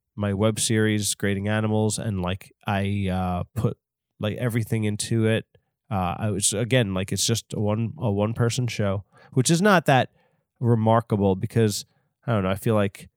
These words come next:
there are many YouTubers and stuff like that who are one-person show, but I wonder how many people are actually truly one-person shows. Um, but then again, um, part of the,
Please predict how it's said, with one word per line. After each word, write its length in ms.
there 180
are 80
many 460
YouTubers 760
and 140
stuff 320
like 160
that 220
who 160
are 120
one-person 520
show, 200
but 120
I 40
wonder 300
how 260
many 160
people 260
are 120
actually 360
truly 460
one-person 560
shows. 460
Um, 320
but 100
then 160
again, 460
um, 460
part 300
of 280
the, 540